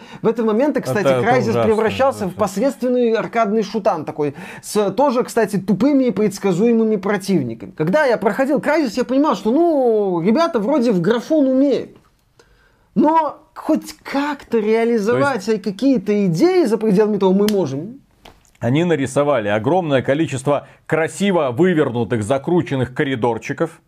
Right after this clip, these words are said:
Speaker 2: по которым ты летаешь, и на этом всё. Представить себе, представить зрителю в первую очередь инопланетную расу они не смогли.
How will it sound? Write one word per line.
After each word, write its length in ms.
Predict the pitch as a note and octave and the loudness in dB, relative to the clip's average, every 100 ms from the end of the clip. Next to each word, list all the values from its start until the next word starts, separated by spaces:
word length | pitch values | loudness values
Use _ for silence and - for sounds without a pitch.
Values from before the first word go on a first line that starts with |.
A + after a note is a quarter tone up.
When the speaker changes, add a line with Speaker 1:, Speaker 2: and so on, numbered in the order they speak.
| _ | _
Speaker 2:
по 80 | E3 | -4
которым 360 | C#3 D3 C#3+ C3+ | -2 -2 -4 0
ты 100 | D3 | 0
летаешь, 580 | D3+ D3 D#3 F3 E3 - - - | 0 0 0 -2 -8 -18 -20 -4
и 100 | A#2 | 0
на 160 | B2+ | 2
этом 300 | D3+ D#3 D3+ | 2 0 -4
всё. 400 | B2+ - A#2+ - _ _ _ _ | -4 -2 -2 -4 _ _ _ _
Представить 640 | C#3+ C#3+ - F#3+ F3+ C3+ A#2+ | -4 -4 -2 0 0 -2 -6
себе, 360 | B2+ A#2+ A2+ - _ | -4 0 -2 -4 _
представить 680 | D#3+ C#3 - - F3+ D#3+ C3+ | -4 -4 -4 -2 -2 -2 -6
зрителю 680 | - G#2 G#2 E3 F#3+ G2+ G2+ | -8 -6 0 0 0 -4 -6
в 60 | - | -2
первую 400 | A#2+ G2+ G2+ G#2 | -2 0 -2 0
очередь 480 | F#2+ F#2+ E2 - _ - - - | 0 -4 -12 -14 _ -20 -20 -6
инопланетную 680 | A#2 A#2 B2+ C3 D#3 A#2+ A2+ | -2 0 -2 0 0 0 0
расу 360 | C#3+ - - - | 0 -2 -8 -10
они 260 | G2 G#2+ | -6 -4
не 220 | A2 A2 C3 | -2 -4 -6
смогли. 520 | C3 A2+ G2+ G2 | -8 -8 -6 -10